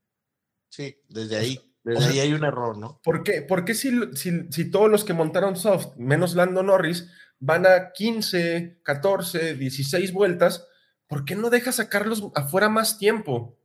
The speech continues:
Speaker 1: Claro, güey.
Speaker 2: ¿Cuál es la urgencia? Si entra Max, está bien, te va a hacer un undercut, protégete, protégete metiendo ritmo, vas por delante.
Speaker 1: M-, mira, ahí en, en esa,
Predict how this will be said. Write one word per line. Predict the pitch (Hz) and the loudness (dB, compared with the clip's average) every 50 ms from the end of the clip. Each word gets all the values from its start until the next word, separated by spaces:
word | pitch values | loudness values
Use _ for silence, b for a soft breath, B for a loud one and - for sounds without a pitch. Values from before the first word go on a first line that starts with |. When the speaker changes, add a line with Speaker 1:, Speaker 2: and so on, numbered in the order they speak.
| _ _ _ _ _ _ _ | _ _ _ _ _ _ _
Speaker 1:
Claro, | 104 107 113 117 123 127 120 117 110 | -6 -4 -2 -2 -2 -2 -2 -4 -6
güey. | 107 104 | 0 4
Speaker 2:
¿Cuál | - 180 208 247 | 6 6 6 4
es | 240 - | 0 2
la | 247 247 | 2 2
urgencia? | 247 208 - 220 208 214 214 196 170 139 135 | 2 2 0 0 0 2 2 0 0 0 0
Si | 139 202 208 208 | -2 2 2 2
entra | 220 233 226 254 247 | 2 4 2 0 0
Max, | 233 214 196 196 190 - - - - _ _ | 2 4 2 2 2 0 -6 -8 -10 _ _
está | _ _ 143 151 | _ _ -4 0
bien, | 165 185 190 135 110 - - - - _ _ _ _ _ | 0 0 0 0 -2 -6 -10 -16 -20 _ _ _ _ _
te | 117 | 0
va | 117 135 | 2 2
a | |
hacer | - - 208 | 2 2 0
un | 208 202 | 0 0
undercut, | 202 208 208 196 175 - 131 120 113 - - _ _ _ | 0 0 2 0 -2 -2 -2 -4 -6 -6 -14 _ _ _
protégete, | - 127 127 - 208 208 - - - - 123 | -4 -4 0 0 0 0 0 -4 -4 -4 -4
protégete | 120 - 147 139 - 196 302 302 302 285 | -4 -4 -8 -8 -8 -8 -8 -8 -6 -4
metiendo | 214 190 - 175 196 208 240 247 | -4 -4 -4 -2 -2 -2 0 -2
ritmo, | 208 170 190 214 277 339 240 156 | -2 -2 -2 -2 0 2 2 2
vas | 120 131 143 - - | 2 0 -2 -2 0
por | - 233 247 | 0 0 0
delante. | 202 185 147 151 170 247 254 - 214 147 117 110 113 - _ _ _ _ - | 2 0 2 2 2 0 0 -4 -4 -4 -4 -6 -10 -14 _ _ _ _ -12
Speaker 1:
M-, | 180 196 196 196 - - | -8 -8 -8 -8 -8 -2
mira, | 180 185 190 202 202 190 185 180 - - - _ _ _ _ | 0 2 4 6 8 8 8 6 4 -4 -14 _ _ _ _
ahí | 160 165 180 185 214 240 254 | 0 0 0 -2 -4 -8 -8
en, | 247 247 240 - - | -8 -8 -8 -8 -8
en | 190 185 202 | -8 -6 -6
esa, | 226 226 - 285 | -8 -6 -6 -6